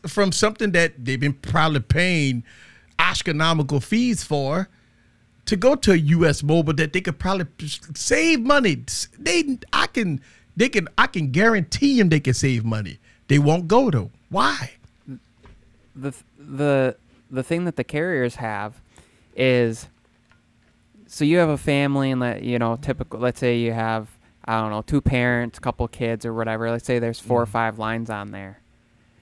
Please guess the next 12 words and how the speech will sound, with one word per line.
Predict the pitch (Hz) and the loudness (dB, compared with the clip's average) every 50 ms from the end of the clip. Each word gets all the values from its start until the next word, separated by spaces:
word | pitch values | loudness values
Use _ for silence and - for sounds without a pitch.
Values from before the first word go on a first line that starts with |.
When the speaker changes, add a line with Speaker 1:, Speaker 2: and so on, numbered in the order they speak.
| _ _ | _ _
Speaker 2:
and | - - 127 127 | -6 -2 0 0
they | 135 135 | 2 4
all | 135 135 143 139 135 | 4 4 4 2 2
have | 139 135 131 127 123 | 2 2 2 2 2
their | 123 120 117 | 0 -2 -2
Samsung | - - 131 127 127 127 - - 131 120 120 | -2 -2 -2 -2 -2 -2 -4 -4 -4 -4 -4
or | 117 117 | -4 -4
their | 117 110 107 | -4 -2 -2
iPhones. | 101 113 127 135 131 - 113 104 101 101 101 107 - - - _ _ _ _ _ _ _ _ _ _ _ _ _ _ _ _ _ _ _ _ _ _ _ _ _ _ _ _ _ _ | 0 0 0 -2 -2 -6 -10 -12 -12 -14 -16 -18 -20 -20 -20 _ _ _ _ _ _ _ _ _ _ _ _ _ _ _ _ _ _ _ _ _ _ _ _ _ _ _ _ _ _
You | - 143 139 151 147 | -4 0 0 0 2
think | - 170 165 147 175 | 0 0 -2 -2 -2
about, | 156 147 143 139 135 127 - - | 0 2 4 4 4 2 2 -2